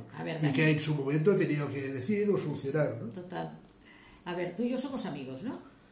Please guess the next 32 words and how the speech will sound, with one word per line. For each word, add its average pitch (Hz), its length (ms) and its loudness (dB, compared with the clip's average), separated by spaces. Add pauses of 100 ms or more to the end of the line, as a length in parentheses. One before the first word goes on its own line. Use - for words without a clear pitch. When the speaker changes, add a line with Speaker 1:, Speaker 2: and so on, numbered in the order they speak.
(140)
Speaker 2:
Sí. 127 340 -6 (300)
Speaker 1:
Vale. - 380 -8
Speaker 2:
Al 143 40 0
menos 185 220 8
lo 180 100 10
éramos 170 320 8
antes 156 240 4
del 147 120 6
programa, 147 260 2
después 147 260 4
cuando 208 220 10
acabemos 185 340 10
ya 180 100 12
veremos. 160 340 4 (460)
Speaker 1:
<laughs> - 460 0
Los 220 160 2
cristianos 247 640 0
debemos 214 340 2
ser - 480 0
muy 220 560 2
amigos 156 640 -6 (320)
los 165 220 -6
unos 170 260 -6
con 143 160 -10
los 123 180 -10
otros, 113 460 -8 (960)
porque 131 240 -12
lo 120 80 -10
vemos 208 320 -6
en 214 120 -6
la 120 80 -8
Biblia. 180 420 -6